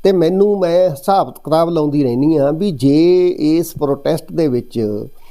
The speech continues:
ਕੋਈ ਚੀਜ਼ ਮਾੜੀ ਮੋਟੀ ਇੱਧਰ ਉੱਧਰ ਹੋ ਗਈ, ਕੋਈ ਖਰਾਬੀ ਹੋ ਗਈ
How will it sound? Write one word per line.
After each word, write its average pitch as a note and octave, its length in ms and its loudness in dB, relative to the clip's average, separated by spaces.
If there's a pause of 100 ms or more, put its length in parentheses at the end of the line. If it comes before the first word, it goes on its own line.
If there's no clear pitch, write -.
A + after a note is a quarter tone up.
(340)
ਕੋਈ F#3 220 2
ਚੀਜ਼ D#3 340 -2
ਮਾੜੀ C#3+ 260 2
ਮੋਟੀ D#3 520 -2
ਇੱਧਰ D#3 240 -2
ਉੱਧਰ F#3 200 0
ਹੋ C3 180 -2
ਗਈ, B2+ 160 -2
ਕੋਈ C#3 160 -4
ਖਰਾਬੀ C3 460 2
ਹੋ C#3+ 160 2
ਗਈ G#2+ 320 -8